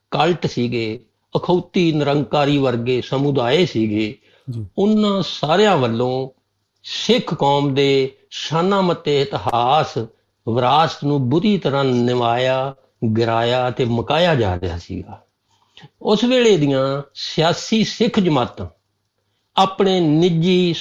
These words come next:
Speaker 1: ਸੌੜੇ ਮਫਾਦਾਂ ਪਿੱਛੇ
Speaker 2: ਜੀ।
Speaker 1: ਸਿੱਖ ਆਸ਼ੇ ਭੁੱਲ ਚੁੱਕੀਆਂ ਸਨ। ਆਪਣਾ ਜਿਹੜਾ ਉਹਨਾਂ ਦਾ ਇਤਿਹਾਸਕ ਸਵੈਮਾਨ ਸੀ, ਉਹ ਕਾਇਮ ਨਹੀਂ ਸੀ ਰੱਖ ਸਕੀਆਂ।
Speaker 2: ਜੀ।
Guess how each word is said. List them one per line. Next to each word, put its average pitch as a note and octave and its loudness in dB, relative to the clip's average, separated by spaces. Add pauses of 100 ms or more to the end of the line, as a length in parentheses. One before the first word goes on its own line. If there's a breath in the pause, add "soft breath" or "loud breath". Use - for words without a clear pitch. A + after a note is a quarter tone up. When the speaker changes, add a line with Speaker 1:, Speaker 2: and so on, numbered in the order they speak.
(220)
Speaker 1:
ਸੌੜੇ D#3 0
ਮਫਾਦਾਂ C#3 0
ਪਿੱਛੇ A#2 -4 (220)
Speaker 2:
ਜੀ। A#2 -14 (220)
Speaker 1:
ਸਿੱਖ - -2 (180)
ਆਸ਼ੇ F3 2 (460)
ਭੁੱਲ C3+ 2
ਚੁੱਕੀਆਂ A2 -4
ਸਨ। G2 -6 (480)
ਆਪਣਾ E3 -2
ਜਿਹੜਾ F3 0
ਉਹਨਾਂ E3+ -2
ਦਾ E3 0
ਇਤਿਹਾਸਕ A#2 -4
ਸਵੈਮਾਨ B2+ 0
ਸੀ, C3+ -2
ਉਹ D#3 0
ਕਾਇਮ C3+ -2
ਨਹੀਂ D#3+ 2
ਸੀ - -6
ਰੱਖ G2+ -4
ਸਕੀਆਂ। E2+ -8 (440)
Speaker 2:
ਜੀ। A#2+ -8